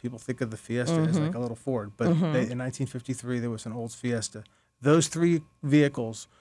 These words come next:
Speaker 1: were all pretty much custom-made convertibles.
Speaker 2: Mm.
Speaker 1: Then there was another car that's pretty famous that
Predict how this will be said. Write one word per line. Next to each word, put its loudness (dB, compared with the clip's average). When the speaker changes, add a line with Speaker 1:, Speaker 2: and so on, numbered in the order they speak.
Speaker 1:
were 6
all 4
pretty 2
much -2
custom-made 2
convertibles. -2
Speaker 2:
Mm. 0
Speaker 1:
Then 0
there 2
was 0
another 8
car -2
that's -4
pretty 0
famous 2
that -4